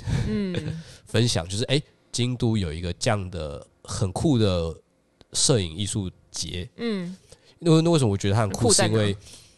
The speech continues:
Speaker 2: 它，呃，它也有点像是它会找一些可能摄影师或所谓的摄影艺术家，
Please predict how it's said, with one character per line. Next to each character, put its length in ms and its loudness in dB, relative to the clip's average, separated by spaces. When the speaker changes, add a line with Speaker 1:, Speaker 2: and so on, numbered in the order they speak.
Speaker 2:
它， 540 0
呃， 340 0
它 440 -2
也 460 2
有 60 4
点 120 0
像 180 0
是 280 0
它 220 -4
会 320 0
找 220 -4
一 40 -4
些 320 -2
可 140 -6
能 160 -6
摄 180 -2
影 160 -6
师 400 -6
或 640 -2
所 200 -6
谓 60 -2
的 140 -4
摄 180 -2
影 80 -8
艺 80 -12
术 140 -10
家， 260 -10